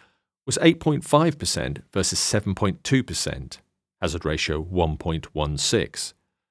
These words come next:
compared with four point four percent versus four point nine percent, hazard ratio zero point nine one, among C C S patients with edoxaban and V K A based therapy, respectively, P for interaction equaling zero point five five seven three.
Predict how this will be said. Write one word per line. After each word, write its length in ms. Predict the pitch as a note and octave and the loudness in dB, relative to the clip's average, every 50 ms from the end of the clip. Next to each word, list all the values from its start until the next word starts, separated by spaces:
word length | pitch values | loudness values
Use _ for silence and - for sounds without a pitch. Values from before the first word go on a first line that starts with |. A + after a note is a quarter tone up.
| _ _ _ _ _ _ | _ _ _ _ _ _
compared 460 | - D3+ C#3+ E3+ - C#3+ F2+ D2 - | 0 4 6 6 6 6 6 4 2
with 160 | G#2+ G#2 - | 2 0 2
four 200 | - - B2+ A2 | 2 4 4 4
point 240 | - - G#2 G2 F#2+ | 4 4 2 0 0
four 220 | - - F3+ G3 G3 | 4 6 6 6 6
percent 460 | - F#2+ - - - D#2 D#2+ D#2+ - - | 6 0 -2 0 0 0 0 -2 -2 -2
versus 280 | - F#2 F2+ - - - | 0 0 2 0 0 -4
four 220 | - - - F2+ | -2 2 2 2
point 260 | - - - F#2 E2 F2 | 2 2 -2 -2 0 2
nine 280 | F2+ A2 C3 D#3 C3+ | 6 6 8 8 6
percent, 500 | F#2+ F#2+ - - - C#2+ E2 G2+ A#2+ - - _ _ _ _ _ - | 4 0 -2 0 0 0 0 -2 -4 -6 -10 _ _ _ _ _ -10
hazard 220 | E2+ D2+ D#2+ C#2 | -6 -4 -4 0
ratio 380 | D2+ D2+ D#2 D2+ - - C2+ C#2+ | 0 0 0 0 0 -2 -2 -2
zero 260 | C#2+ D2+ F2 D2+ D2+ | 0 0 0 0 0
point 240 | D2 - E2 D2+ C#2+ | -2 -2 -2 -2 0
nine 340 | D2+ F2 F#2 F#2+ E2+ D#2+ D#2+ | 2 2 2 2 2 2 4
one, 380 | E2+ G2+ G2+ C#2 C#2 F#2 A#2 - _ _ _ _ _ _ _ | 4 4 4 4 2 -2 -4 -6 _ _ _ _ _ _ _
among 220 | - D#2 - C#3+ C3+ | -4 -4 -2 0 0
C 160 | - - G#2+ | 2 2 2
C 180 | - - G#2 F2 | 2 2 2 2
S 140 | D#2 - | 0 0
patients 500 | - - G#2+ A#2 A#2 - - D#2+ D2+ - | 0 2 2 2 2 2 -2 -4 -6 -6
with 80 | - D#2 | -6 -6
edoxaban 800 | D#2+ C#2+ D2 G#2 A2 - - - - - C#2 C2 C2+ E2 G#2+ A#2 _ _ _ _ _ - | -4 0 4 2 4 2 0 -4 -2 -2 -4 -2 -2 -4 -6 -8 _ _ _ _ _ -8
and 100 | G2+ F#2+ | -2 4
V 160 | - C3+ D#3 | 8 8 8
K 240 | D#3 - A#2+ F#2+ F2 | 8 8 4 2 4
A 140 | E2 E2+ F2 | 4 2 2
based 320 | - E2+ E2 E2 - - | 2 2 2 2 0 4
therapy, 420 | - C#3 C3 A#2 F2+ - - C#2 D2 | 6 8 8 8 6 2 0 -2 0
respectively, 840 | F2 G2 - - - B2 B2 - - - - - - - - D#2+ - _ _ _ _ _ _ _ | 0 0 0 2 0 0 0 0 -2 -4 -4 -4 -6 -8 -8 -10 -14 _ _ _ _ _ _ _
P 120 | - F#2 | -2 -2
for 180 | D#2 - D2+ C#2+ | -2 0 -2 -2
interaction 540 | C#2+ C#2+ D#2 D2+ D#2 D#2 - - - D2 C2+ | -2 0 0 0 0 0 0 -2 -4 -4 -4
equaling 380 | C#2 - - C#2 C#2 C#2+ D2+ | -6 -6 -4 -4 -4 -4 -4
zero 340 | D#2 - - F#2+ F2 E2 D2+ | -2 0 2 2 2 2 0
point 280 | C#2+ - - D2 C#2 - | -2 -4 -4 -6 -4 -4
five 280 | - - F#2 F2+ E2 | -2 2 2 2 2
five 400 | - - - C#2 C#2 C2+ C2+ - - | 2 0 -2 -2 -2 -2 -6 -8 -8
seven 380 | - - - E2 C#2+ D2 C#2+ | -4 -2 -2 -2 -2 -2 -6
three. 520 | C#2+ - - G2+ F#2+ E2 C#2+ C2 C2 D#2 | -6 -4 0 2 2 2 2 -2 -8 -12